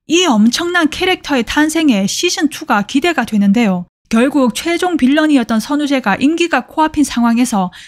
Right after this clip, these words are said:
스스로 그 자리를 내려오면서 국민들의 신임을 온전히 얻게 되면서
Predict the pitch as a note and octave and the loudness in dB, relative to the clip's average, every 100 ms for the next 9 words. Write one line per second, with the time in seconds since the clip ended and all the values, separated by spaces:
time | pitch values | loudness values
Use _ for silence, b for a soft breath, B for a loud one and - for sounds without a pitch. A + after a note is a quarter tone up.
0 | - - D#4 G4 F#4 - C#4+ - A3 D4 | -10 -4 -2 0 0 2 0 0 -2 0
1 | C4 G3+ A#3+ C4 G3+ C4+ C4 F3+ B B | 0 0 0 2 4 4 2 -2 B B
2 | B - A3 A#3 B3 A#3 G#3+ - E4 E4 | B 0 4 6 6 2 0 -2 -4 0
3 | C#4+ A3+ B3 D#4 E4+ F4 E4+ G3 - C4+ | 0 2 2 0 0 -2 0 -2 -2 -2
4 | A3+ G#3 C#4 A#3+ E3+ | 2 4 4 2 -6